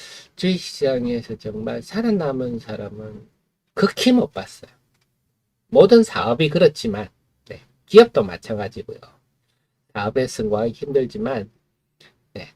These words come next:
그만큼 주식 투자란 사업도 참 힘들다. 근데 중요한 거는 거기서 주식 투자 사업을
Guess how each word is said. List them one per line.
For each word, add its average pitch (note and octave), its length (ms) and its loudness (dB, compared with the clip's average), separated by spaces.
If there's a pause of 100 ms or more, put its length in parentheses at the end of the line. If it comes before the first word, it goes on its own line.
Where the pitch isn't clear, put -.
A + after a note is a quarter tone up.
(100)
그만큼 D3+ 500 -2
주식 D#3+ 300 -8
투자란 C3+ 480 0
사업도 G#2+ 400 -10
참 F3 280 -6
힘들다. F#3 680 -2 (1800)
근데 - 220 -2
중요한 A#2 440 -2
거는 C#3 420 -2
거기서 D#3+ 720 0
주식 E3 260 -6
투자 D#3 240 2
사업을 D3 580 -2